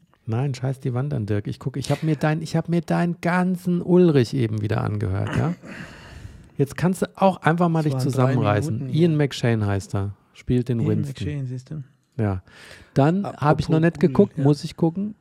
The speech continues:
Speaker 1: Der Trailer ist draußen für Furiosa. Weißt du, wer die junge Charlize Theron spielt beim neuen Mad Max-Film?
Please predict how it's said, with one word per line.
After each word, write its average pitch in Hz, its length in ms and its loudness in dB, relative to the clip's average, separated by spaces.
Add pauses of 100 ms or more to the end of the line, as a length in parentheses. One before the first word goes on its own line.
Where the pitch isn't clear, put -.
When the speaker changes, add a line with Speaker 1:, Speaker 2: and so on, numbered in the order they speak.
Speaker 1:
Der 139 140 0
Trailer 135 400 4
ist 110 120 -4
draußen 113 360 2
für 120 180 2
Furiosa. 110 800 2 (1500)
Weißt 117 300 0
du, 123 80 4
wer 120 160 4
die 117 120 0
junge 127 240 2
Charlize 123 420 -2
Theron 127 300 2
spielt 117 320 -2
beim 117 180 -2
neuen 113 240 0
Mad - 160 -2
Max-Film? 117 520 -2